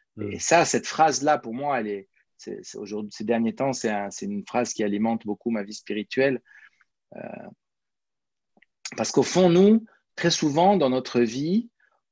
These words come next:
Speaker 2: on, on nous éduque naturellement à, à, à ce que les gens, à ne pas s'éner-, trop s'énerver quand les gens nous prennent notre vie.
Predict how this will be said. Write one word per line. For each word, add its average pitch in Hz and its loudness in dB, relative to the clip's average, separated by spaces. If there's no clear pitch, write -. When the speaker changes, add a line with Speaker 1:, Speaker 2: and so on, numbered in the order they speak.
Speaker 2:
on, 135 2
on 127 0
nous 131 0
éduque 170 4
naturellement 120 2
à, 113 2
à, 113 0
à 110 -2
ce - -10
que 160 0
les 143 4
gens, 175 0
à 135 0
ne 147 0
pas 185 2
s'éner-, 151 0
trop 180 2
s'énerver 151 0
quand 151 -6
les 131 -2
gens 151 -4
nous 131 -4
prennent 143 -2
notre 123 -6
vie. 98 -8